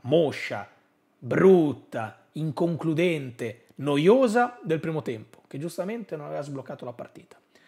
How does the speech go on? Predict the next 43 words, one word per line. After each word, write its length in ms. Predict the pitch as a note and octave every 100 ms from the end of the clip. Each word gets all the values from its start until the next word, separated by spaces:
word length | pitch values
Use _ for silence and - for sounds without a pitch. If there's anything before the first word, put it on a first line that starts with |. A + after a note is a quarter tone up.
| _ _ -
È 80 |
un 120 | C#3 A#2+
punto 260 | F3+ E3
di 100 | D#3
partenza 460 | C#3 D3 F#3+ G3 F3
per 140 | C3+
tanti 240 | C#3+ D3 C#3+
motivi, 420 | B2+ A#2+ F2+ -
da 160 | - A2+
Vlahovic 360 | B2 C3 B2+
che 100 | -
si 120 | A#2 A2+
sblocca, 640 | A#2 F3 F3+ - F3 F#3 _ _ _
a 120 | -
Kob 180 | - A#2+
Meiners 300 | B2 C3+ A#2
che 100 | -
prende 240 | A2 B2+ B2
il 60 |
suo 160 | G#2+ A2+
spazio, 760 | - D3+ E3+ - - E3 F3 - -
a 80 |
Thiago 240 | - C3 B2
Motta 300 | B2+ - -
che 120 | A2+
cambia 540 | C3+ E3+ G#3 G#3 G#3
e 60 | F#3
al 120 | C3+
fatto 240 | C3 D#3+ D#3
che 100 | D#3
era 80 |
necessario 1040 | C#3+ D3 D3 - - F#3 C#3 B2 A#2 - _
non 280 | - F3+ G#3
pareggiare, 640 | E3+ D3+ C3 F#3 G#3+ G3+
portare 360 | - - - F3
tre 160 | D3+ D#3
punti 280 | F3+ D#3+
a 40 | C#3+
casa, 320 | - A3+ G3+
prepararsi 460 | E3 D#3 F3 F#3 C#4
bene 120 | G#3
alla 100 | F#3+
Champions 580 | A#3+ C#4 C4+ C4+ B3